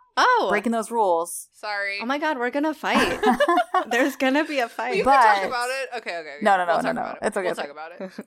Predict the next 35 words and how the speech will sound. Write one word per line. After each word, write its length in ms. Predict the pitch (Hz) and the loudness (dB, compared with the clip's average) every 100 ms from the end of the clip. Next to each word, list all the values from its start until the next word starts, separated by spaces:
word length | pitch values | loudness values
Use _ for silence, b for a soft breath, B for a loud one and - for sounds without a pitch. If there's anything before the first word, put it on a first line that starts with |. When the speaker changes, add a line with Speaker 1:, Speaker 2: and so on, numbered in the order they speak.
| _ | _
Speaker 2:
Uh, 180 | 247 254 | 4 6
but 140 | 226 302 | 6 4
it's 120 | 311 | 2
a 60 | 285 | 0
similar 680 | 294 285 262 254 247 220 - | 0 0 -2 -2 -4 -4 -8
reason 720 | - 190 180 170 - 196 - - _ | -10 -6 -6 -6 -6 -8 -10 -14 _
when 180 | 180 | -10
we 40 | 156 | -8
get 80 | - | -8
to 80 | 170 | -8
it. 140 | - | -4
So 300 | 220 196 190 - _ | 0 2 0 -4 _
my 460 | 185 196 226 254 262 | 0 2 0 -4 -8
worst 460 | - 170 165 165 - | -4 -4 -4 -6 -2
adaptation 960 | 165 151 - 156 - 151 143 156 165 - - | -2 -2 -8 -12 -12 -12 -12 -14 -18 -20 -14
was 240 | 170 165 | -12 -10
The 100 | 170 | -10
Chronicles 500 | 165 165 160 160 165 | -6 -4 -4 -6 -12
of 60 | 151 | -10
Narnia, 560 | 151 147 147 151 156 160 - | -6 -6 -6 -4 -4 -6 -10
Lion, 200 | 165 165 | -8 -8
the 60 | 160 | -8
Witch, 200 | 160 151 | -10 -8
and 80 | 151 | -6
the 40 | |
Wardrobe. 440 | 147 143 - - - _ _ | -4 -6 -8 -12 -14 _ _
So 240 | - 208 | -2 0
this 260 | 202 277 - | 2 0 -2
series 400 | 262 233 233 220 | -6 -6 -6 -2
of 220 | 190 - | -4 -2
books 460 | 190 175 180 - | -2 -2 -6 -10
by 120 | - 180 | -8 -6
C 180 | - 180 | -6 -8
S 140 | 175 | -8
Lewis 600 | 170 170 165 170 - - | -4 -4 -4 -10 -16 -18